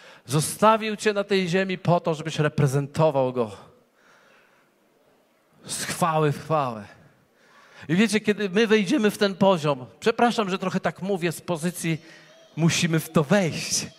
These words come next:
Ale wiecie, Kościół by dzisiaj był w innym miejscu, gdyby stworzenie zobaczyło, że synowie Boży już są.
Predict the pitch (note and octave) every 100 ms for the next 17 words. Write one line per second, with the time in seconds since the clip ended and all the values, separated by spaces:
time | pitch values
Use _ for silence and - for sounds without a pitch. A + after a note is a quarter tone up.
0 | - - - - C3+ - F3+ F3+ F3 F#3
1 | C#4+ A3+ F#3+ F#3 D#3+ - G#3 - C4 F3
2 | D#3+ D#3+ F3 D#3 D3 E3+ E3 D#3+ D#3+ E3+
3 | - C#3 - D3 C#3+ - - C3+ D#3 C3+
4 | C#3+ B2+ D3 C#3+ - D3+ C3 C3 - D3
5 | C3+ C#3 C3+ B2+ B2+ - C#3